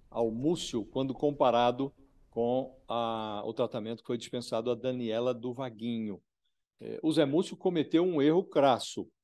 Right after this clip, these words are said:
não há nenhuma dúvida. O ministro tratou como democráticos acampamentos de porta de quartel, diz que tinha, inclusive, familiares dele, eh, acampados em porta de quartel, e,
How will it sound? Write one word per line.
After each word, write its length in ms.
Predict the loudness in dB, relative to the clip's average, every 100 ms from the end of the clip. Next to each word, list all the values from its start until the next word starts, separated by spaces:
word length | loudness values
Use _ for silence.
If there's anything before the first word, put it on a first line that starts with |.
| _ -6
não 160 | -2
há 80 | 0
nenhuma 340 | 0 -2 -4
dúvida. 580 | -2 -2 -2 -2 -2 -4 _ _ _ _
O 80 | -8
ministro 640 | -4 -2 -4 -2 0 0 2
tratou 380 | 0 2 0
como 280 | 0 -2 -2
democráticos 1160 | -2 0 0 2 2 2 -4 -10 -8 -10 -10 -16 _ _ _
acampamentos 800 | -10 -4 -2 0 0 0 -4 -2
de 120 | -4 -2
porta 340 | -2 -2 -2
de 140 | -6
quartel, 440 | -2 -2 0 -2 0
diz 200 | -4 -6
que 180 | -6 -6
tinha, 600 | -6 -10 -6 -6 -6 -8 _ _
inclusive, 300 | -12 -6 -6
familiares 680 | -4 -4 -2 2 2 2 0
dele, 460 | 0 0 0 -2 -6 _ _ _
eh, 140 | -10 -6
acampados 640 | -6 -6 -4 0 0 -2
em 60 | -8
porta 320 | -6 -6 -6
de 80 | -4
quartel, 580 | -6 -4 0 0 0 -12 _ _ _
e, 800 | -4 -2 0 0 2 2 2 0